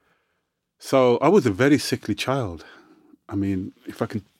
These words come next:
tell you the things that used to happen to me, every time the temperature rose over a certain degree, my nose would bleed.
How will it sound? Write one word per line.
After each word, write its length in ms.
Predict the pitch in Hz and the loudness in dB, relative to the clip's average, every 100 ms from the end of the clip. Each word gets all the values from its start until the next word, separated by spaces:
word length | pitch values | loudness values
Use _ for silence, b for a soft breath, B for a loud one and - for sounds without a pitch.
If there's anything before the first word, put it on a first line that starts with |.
| _ | _
tell 220 | - 123 | -8 -4
you 80 | 117 | -4
the 80 | 95 | -4
things 260 | - 104 98 | -2 -2 0
that 80 | 95 | -4
used 120 | 95 | -8
to 60 | |
happen 280 | 92 104 98 | -10 -10 -10
to 120 | - | -6
me, 260 | 104 95 92 - B B B 139 | -4 -4 -6 -12 B B B 2
every 220 | 143 139 | 4 2
time 380 | - 120 113 104 | 2 2 2 0
the 80 | |
temperature 520 | 104 - 120 107 - 95 | -2 -2 -2 -2 -4 -2
rose 420 | 104 104 98 85 | 0 0 0 -4
over 220 | 92 90 | -6 -6
a 60 | 92 | -6
certain 420 | - 95 95 87 | -4 -4 -4 -6
degree, 480 | 95 85 95 95 92 | -6 -4 -2 -2 -4
my 160 | 98 | -4
nose 280 | 98 107 98 | 0 0 0
would 120 | 104 | -4
bleed. 320 | 95 90 82 | -4 -6 -8